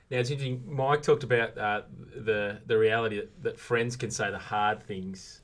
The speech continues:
uh, to you. I, I think often, often in ministry life, I of-, often hear that, you know, I've, this, this person in my congregation, this friend that I've had, has said the hard thing to me, and I thought they were in my court, you know. It seems like everyone's against me, and I thought these guys were in my court. But,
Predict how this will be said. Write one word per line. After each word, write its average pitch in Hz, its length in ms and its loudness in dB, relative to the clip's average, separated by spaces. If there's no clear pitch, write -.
uh, 95 260 -12
to 113 140 -2
you. 104 540 -6
I, 117 100 2
I 127 80 0
think 135 140 4
often, 127 560 4
often 127 300 0
in 113 100 -2
ministry 113 300 -2
life, 98 220 -6
I 107 100 0
of-, 104 180 -6
often 104 220 -8
hear 107 100 0
that, 104 100 -2
you 98 60 -10
know, 98 160 -6
I've, - 300 -12
this, 120 360 -6
this 120 200 -2
person 156 460 8
in 117 180 -4
my 110 120 -2
congregation, 107 720 -4
this 196 160 -10
friend 190 520 -2
that 131 120 2
I've 113 180 -2
had, 107 280 -6
has 113 240 -2
said 123 240 4
the 117 100 0
hard 127 400 0
thing 131 160 -2
to 110 60 -2
me, 107 240 -4
and 110 280 -6
I 131 100 -4
thought 190 160 2
they 185 60 6
were 143 80 8
in 135 80 4
my 139 140 0
court, 170 440 -4
you 113 100 0
know. 113 100 2
It 120 80 -6
seems 156 200 8
like 139 140 6
everyone's 185 340 8
against 123 300 2
me, 120 80 0
and 113 100 0
I 110 40 0
thought 117 320 2
these 131 220 0
guys 117 240 0
were 110 80 -4
in 107 40 -6
my 98 140 -6
court. 113 340 0
But, 113 240 -2